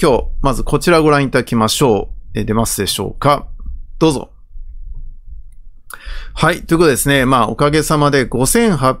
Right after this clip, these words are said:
百四十四日ってなってますので、今日は五千八百四十五日目ということになるわけなんですけど、いやー、すごいですね。はい。ちょっとここがなんか今変なになっているので、少し直しますが。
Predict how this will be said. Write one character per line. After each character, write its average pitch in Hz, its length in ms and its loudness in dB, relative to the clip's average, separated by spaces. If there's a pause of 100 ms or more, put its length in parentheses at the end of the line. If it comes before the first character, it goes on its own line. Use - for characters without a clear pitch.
百 139 300 0
四 139 400 4
十 120 540 0 (100)
四 190 260 4
日 190 240 0
っ - 20 -8
て 120 120 0
な 123 100 4
っ 120 60 -4
て 120 80 -4
ま 104 100 0
す - 140 -4
の 110 80 0
で、 131 200 2
今 202 120 4
日 147 40 2
は 113 140 2
五 120 160 0
千 190 300 2
八 - 360 -4
百 131 380 0
四 190 260 4
十 117 240 -2
五 117 200 2
日 185 260 2
目 180 140 2
と - 320 -4
い 107 60 -4
う 107 60 -2
こ 117 120 -6
と 117 100 -4
に 98 80 0
な 107 140 2
る 95 60 0
わ 87 40 0
け 92 120 -6
な 92 120 -6
ん 82 80 -8
で - 100 -8
す - 160 -6
け 104 140 0
ど、 135 300 2 (560)
い 65 80 -6
や 64 240 -2
ー、 - 20 -10
す - 220 -2
ご 160 180 2
い 120 60 0
で 117 100 -4
す - 160 -6
ね。 101 300 -4 (100)
は - 160 -4
い。 117 180 -4
ち - 100 -6
ょ - 20 0
っ - 120 -8
と 101 140 -4
こ - 220 -6
こ 123 140 0
が 123 340 0
な 117 120 0
ん 104 100 -2
か 107 100 -2
今 98 160 -2
変 117 240 0
な 92 140 0
に 90 60 -4
な 85 100 -4
っ - 40 -6
て - 180 0
い - 40 0
る 92 100 -4
の 85 140 -6
で、 - 260 -6
少 - 260 -8
し - 280 -8
直 98 260 -4
し - 160 -2
ま 98 140 -2
す - 200 -6
が。 - 300 -2